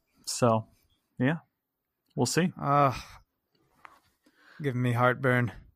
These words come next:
Speaker 1: <laughs> Well, anyway, we will, uh, we will move on to some of the other news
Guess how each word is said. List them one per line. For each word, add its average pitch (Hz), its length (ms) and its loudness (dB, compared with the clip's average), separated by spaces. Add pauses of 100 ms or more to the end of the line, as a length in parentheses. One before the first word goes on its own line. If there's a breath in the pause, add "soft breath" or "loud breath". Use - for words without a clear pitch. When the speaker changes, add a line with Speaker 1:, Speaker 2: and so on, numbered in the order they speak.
(140)
Speaker 1:
<laughs> - 1000 0 (720 loud breath)
Well, 127 140 4
anyway, 113 260 6
we 127 240 4
will, 131 300 8
uh, 107 320 4 (1300)
we 131 80 4
will 139 140 6
move 123 340 8
on 117 360 6
to 120 360 2
some 123 240 4
of 117 140 4
the 123 200 2
other 120 540 6
news 117 640 4